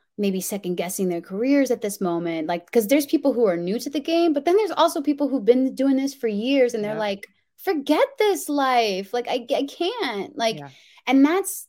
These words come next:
Speaker 1: that's okay. Like, if you wanna move on, move on.
Speaker 2: Right.
Speaker 1: But if there's something in your heart that's telling you that this is your love, the love of your life, do not give up on the love of your life
Speaker 2: Hmm.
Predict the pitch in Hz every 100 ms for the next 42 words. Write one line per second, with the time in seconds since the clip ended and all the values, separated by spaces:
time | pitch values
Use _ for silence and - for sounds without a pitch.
0 | - 254 285 311 285 277 175 170 202 202
1 | 208 226 294 320 277 262 233 226 214 190
2 | 180 170 110 - 202 _ _ _ _ _
3 | _ 147 160 233 220 - 240 - - -
4 | 302 349 - 370 330 330 320 294 269 254
5 | 285 285 233 214 - _ _ _ _ 233
6 | 220 - 294 294 269 226 208 202 190 -
7 | 190 190 269 320 277 226 190 - - _
8 | - 208 202 233 247 262 262 - _ -
9 | 196 269 214 170 190 202 233 294 294 233
10 | 254 220 220 170 185 - _ _ _ _
11 | 202 381 659 659 330 233 208 208 190 175
12 | 165 165 160 160 147 127 247 277 _ -
13 | 220 185